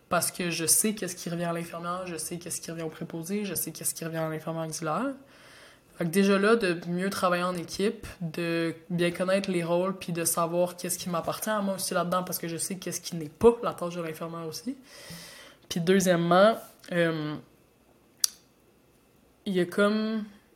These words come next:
certains, il y a certaines mentalités, dépendamment avec qui t'a appris ou quoi que ce soit, mais il y a certains externes ou certains résidents ou certains médecins même qui ne le savent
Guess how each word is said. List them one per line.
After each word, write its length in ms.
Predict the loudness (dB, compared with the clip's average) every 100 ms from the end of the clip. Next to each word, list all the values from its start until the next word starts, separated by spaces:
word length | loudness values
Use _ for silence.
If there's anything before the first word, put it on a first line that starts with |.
| _ _ -8
certains, 1160 | -2 2 2 0 2 4 4 0 -2 -2 -4
il 1000 | -6 -12 _ _ _ _ _ _ _ -6
y 20 |
a 40 | -4
certaines 300 | -2 0 2
mentalités, 640 | 2 0 0 -2 -2 -4
dépendamment 720 | -2 -2 -4 -4 -2 -2 -2
avec 240 | -2 -4 -8 -12 -20 -20 _ _ _ _ _ _ _ -20 -20 _ _ -4
qui 180 | -2 0
t'a 180 | 2 0
appris 300 | 0 -4 -4
ou 60 |
quoi 160 | -2 -4
que 60 |
ce 100 | -4
soit, 240 | -2 0 2
mais 380 | 2 2 -2 -6 -18 -20 -20 -20 _ _ _ _ _ _ _
il 60 | -4
y 40 |
a 20 |
certains 360 | 0 0 0 0
externes 520 | 0 0 4 6 6
ou 60 | 0
certains 320 | -4 -6 -6 -4
résidents 460 | -4 -2 0 0
ou 40 | 0
certains 320 | -6 -6 -6
médecins 340 | -4 -2 0
même 220 | -2 -4 -4
qui 160 | -6
ne 160 | -6 -4
le 100 | -2
savent 380 | 0 0 -2